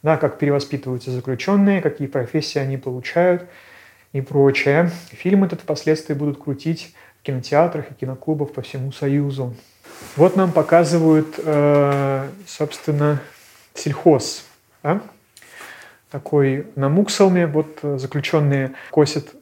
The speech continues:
траву. Обратите внимание, насколько чистые заключенные все, да?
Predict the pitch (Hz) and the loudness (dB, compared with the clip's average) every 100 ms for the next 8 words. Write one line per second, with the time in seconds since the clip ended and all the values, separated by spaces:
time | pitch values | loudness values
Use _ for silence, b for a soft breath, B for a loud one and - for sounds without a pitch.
0 | _ - 147 160 196 151 147 170 156 170 | _ 0 4 6 6 4 2 0 0 2
1 | 175 147 139 170 170 156 - - 165 - | 2 2 0 0 2 0 0 0 0 -2
2 | 139 123 131 143 _ _ _ - 139 143 | 0 0 -2 -12 _ _ _ -10 -8 -6
3 | - 139 127 127 - 135 127 147 208 | -4 -2 -2 -6 -8 -8 -4 -2 -2